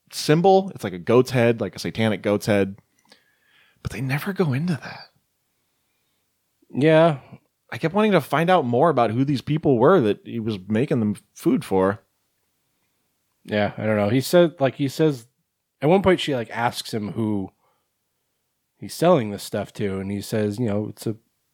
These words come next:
Speaker 2: it's a small market. It's
Speaker 1: Yeah.
Speaker 2: basically, he says the one percent of a one percent.
Speaker 1: Right.
Speaker 2: So.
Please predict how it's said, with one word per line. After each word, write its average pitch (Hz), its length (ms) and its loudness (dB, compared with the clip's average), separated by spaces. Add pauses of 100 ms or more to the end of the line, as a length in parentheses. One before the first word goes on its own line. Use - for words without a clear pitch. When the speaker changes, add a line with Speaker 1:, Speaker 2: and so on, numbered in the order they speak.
(120)
Speaker 2:
it's - 140 -14
a 104 120 -6
small 117 500 2
market. 104 520 -2 (120)
It's - 140 -16
Speaker 1:
Yeah. 98 240 -2
Speaker 2:
basically, 104 340 -6
he 104 100 -12
says 127 240 2
the 120 120 -2
one 139 240 0
percent 131 380 -2
of 104 120 -6
a 104 40 -6
one 107 200 -2
percent. 101 440 -8
Speaker 1:
Right. 87 280 0 (2000)
Speaker 2:
So. - 200 -18